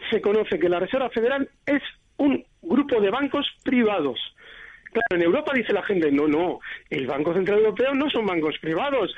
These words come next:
son bancos estatales de los miembros". Falso. Todos los estados que forman parte ahora mismo del euro, todos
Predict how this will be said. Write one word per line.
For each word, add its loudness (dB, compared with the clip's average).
son 2
bancos -2
estatales -2
de 0
los 0
miembros". 2
Falso. -4
Todos 0
los -2
estados 0
que -2
forman 0
parte -2
ahora -2
mismo 2
del 0
euro, 2
todos -2